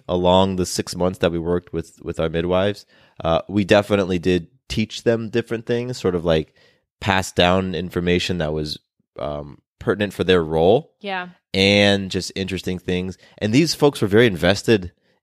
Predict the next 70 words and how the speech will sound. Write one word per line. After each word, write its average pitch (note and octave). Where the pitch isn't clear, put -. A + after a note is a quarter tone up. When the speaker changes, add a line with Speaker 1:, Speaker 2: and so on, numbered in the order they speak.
Speaker 1:
in, F2+
in F2
our, F2
our E2
pregnancy F#2
in E2
general. E2
So -
they F#2
were A#2
asking F2+
a E2
lot E2
of E2
questions. -
Speaker 2:
Right. G3
And G#3+
we A3
saw G3+
them F3+
Speaker 1:
And F3
Speaker 2:
a -
lot. F3
Speaker 1:
we F#2+
saw F#2+
them G#2+
a G#2
lot. G#2
You F2
know, D#2+
we, E2+
we F2
would E2+
see F#2
them F2
multiple E2+
times F2
a E2+
Speaker 2:
Mm-hmm. E2
Speaker 1:
week. F2
Um, D#2+
and G#2+
then A#2
my A2+
mom G#2
did G2
come G2
to F2+
one F2
of E2+
the, D#2+
um, D2+
midwife F2
Speaker 2:
So A#3
all A3+
of F#3
Speaker 1:
visits. F3
Speaker 2:
them F3
did, A#2
actually. C3
So -
I G3+
was E3
Speaker 1:
Oh, -
Speaker 2:
gonna C#3+
Speaker 1:
yeah, D#3
they E3
Speaker 2:
comment B2
Speaker 1:
did. D#3+
Speaker 2:
that F3+